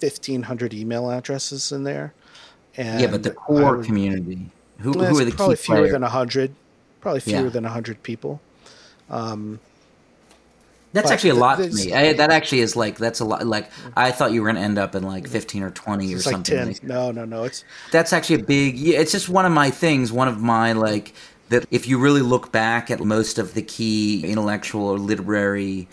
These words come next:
Speaker 2: scenes or milieus in Western history, my hypothesis is that it's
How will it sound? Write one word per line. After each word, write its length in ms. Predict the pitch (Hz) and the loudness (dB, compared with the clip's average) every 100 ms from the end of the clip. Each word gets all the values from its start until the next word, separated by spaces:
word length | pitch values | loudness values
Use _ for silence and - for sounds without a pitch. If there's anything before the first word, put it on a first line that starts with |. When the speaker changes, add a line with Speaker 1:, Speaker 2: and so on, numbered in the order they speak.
| - - _ | -20 -20 _
Speaker 2:
scenes 680 | - - 143 120 110 104 104 | -2 2 4 6 4 2 2
or 80 | |
milieus 1040 | 101 104 104 113 127 120 104 98 92 - - - | 2 2 2 4 6 6 6 2 -2 -6 -10 -8
in 180 | 104 107 | -2 0
Western 360 | 110 110 - 107 | 2 0 0 -2
history, 440 | 98 - - 107 | -2 -4 -2 -2
my 300 | 101 120 120 | 0 0 2
hypothesis 720 | 127 127 139 151 147 139 127 113 | 2 2 2 0 0 -2 -2 -4
is 140 | 101 | -4
that 120 | 110 | -4
it's 220 | 104 - | -6 -8